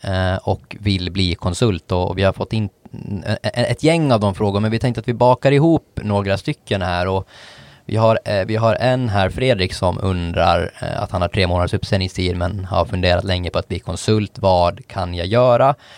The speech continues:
Och en, en annan person här, det var, det var en, faktiskt telefon, eh, en kandidat som, som tog det muntligen med mig här i veckan, att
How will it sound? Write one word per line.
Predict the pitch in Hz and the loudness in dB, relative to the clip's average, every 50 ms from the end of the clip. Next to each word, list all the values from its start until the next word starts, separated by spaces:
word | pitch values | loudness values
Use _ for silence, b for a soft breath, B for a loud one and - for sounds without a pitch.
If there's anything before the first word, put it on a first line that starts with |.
| B B | B B
Och | B B - - - _ _ _ - - - - | B B -6 -6 -6 _ _ _ -20 -20 -12 -6
en, | 101 98 95 95 92 92 - - | -4 -4 -4 -4 -6 -8 -10 -8
en | 101 95 92 92 95 95 - - _ | -8 -8 -6 -6 -8 -10 -12 -14 _
annan | - 107 110 113 117 113 113 110 104 | -2 0 0 0 2 2 0 0 0
person | - 113 101 - - 107 101 104 98 | 0 -2 -2 0 0 0 0 0 0
här, | 98 98 95 101 | 0 0 0 0
det | 104 101 | 0 0
var, | 107 117 117 113 | 2 2 0 0
det | - - 104 101 | -2 -4 -4 0
var | 113 127 127 123 120 110 | 0 2 4 4 4 4
en, | 104 101 98 98 101 - _ _ _ _ 110 - | 2 0 -4 -8 -10 -12 _ _ _ _ -10 -6
faktiskt | - 101 - - 98 - | -6 -6 -6 -6 -6 -4
telefon, | - 104 98 - 110 107 101 98 92 90 90 | -2 -2 -2 0 0 0 2 0 0 -2 -4
eh, | 90 85 80 - - 78 - | -4 -4 -6 -6 -6 -6 -8
en | 104 | -6
kandidat | - - 101 95 95 - 107 101 95 - | -4 -2 -2 0 2 4 4 4 4 2
som, | - - 90 90 - - | -4 -6 -6 -6 -8 -10
som | - - 95 90 | -8 -8 -8 -6
tog | - 104 92 92 92 | -4 -4 -4 -2 -2
det | 92 | -2
muntligen | 98 113 127 - - 101 98 95 | -2 -2 -4 -2 -2 -2 -2 0
med | 92 | 0
mig | 92 90 90 | 0 0 0
här | 90 85 87 92 | 0 0 0 2
i | |
veckan, | 92 107 104 - _ - 90 87 | 0 0 -2 -2 _ -6 -4 -4
att | 95 90 - B | -4 -6 -8 B